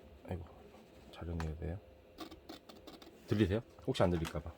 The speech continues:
한번, 한번 가까이서 한번. 지지 소리 나죠? 요 소리가 나면은 일단은 요 이 선과 이 선과 이 스피커는 연결 이상이 없는 거예요. 이 중간에 선 자체는, 선은 불량은 아니에요. 그러면은 스피커도 이상이 없고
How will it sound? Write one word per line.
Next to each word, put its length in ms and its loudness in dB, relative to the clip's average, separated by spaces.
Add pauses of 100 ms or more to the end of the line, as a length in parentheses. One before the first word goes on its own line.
(100)
한번, 200 -2
한번 260 4
가까이서 300 -4
한번. 280 0 (2500)
지지 220 8
소리 180 8
나죠? 240 6 (680)
요 80 10
소리가 260 12
나면은 400 8
일단은 420 10 (440)
요 300 12 (300)
이 260 6
선과 500 12 (440)
이 200 6
선과 500 12 (300)
이 120 8
스피커는 480 8
연결 380 12 (460)
이상이 200 12
없는 140 10
거예요. 140 8
이 40 2
중간에 400 12
선 260 6
자체는, 460 2
선은 260 10
불량은 260 12
아니에요. 160 4
그러면은 320 4 (280)
스피커도 400 4
이상이 200 4
없고 400 6